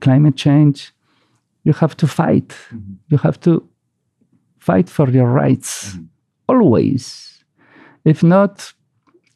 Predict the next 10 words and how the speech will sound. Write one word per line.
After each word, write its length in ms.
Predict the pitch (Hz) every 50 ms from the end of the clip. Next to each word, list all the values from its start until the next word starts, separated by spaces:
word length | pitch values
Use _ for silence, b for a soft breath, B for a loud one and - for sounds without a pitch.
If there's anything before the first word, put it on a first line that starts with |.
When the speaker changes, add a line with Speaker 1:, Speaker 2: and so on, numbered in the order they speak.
| _ -
Speaker 1:
the 160 | 151 147 160 139
situation 680 | - - 147 135 - 147 143 147 147 - 170 160 143 131
will 480 | 131 127 123 120 117 113 113 120 117 110 _ _ _ _ _ _ _ _ _ -
be 160 | - 131 123 113
worse 680 | 110 113 110 110 107 107 - 113 - - - - - - 123 B B B B B B B B B B
in, 180 | - 135 120 104
in, 280 | 76 87 123 117 113 - -
in, 220 | - 123 117 117 120
uh, 220 | 117 113 113 117 -
in, 240 | 113 123 120 120